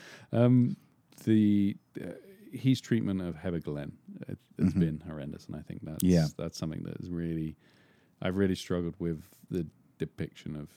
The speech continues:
Speaker 1: him, and his behavior towards her has just been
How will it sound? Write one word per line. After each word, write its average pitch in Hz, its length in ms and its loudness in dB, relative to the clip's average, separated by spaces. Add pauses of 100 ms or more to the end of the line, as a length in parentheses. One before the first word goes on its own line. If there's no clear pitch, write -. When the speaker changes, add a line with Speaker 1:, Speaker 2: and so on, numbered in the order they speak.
Speaker 1:
him, 73 340 -8 (260)
and 78 380 -10
his 85 220 -10
behavior 78 380 -10
towards - 340 -14
her - 180 -12
has - 100 -20
just - 220 -20
been 90 380 -12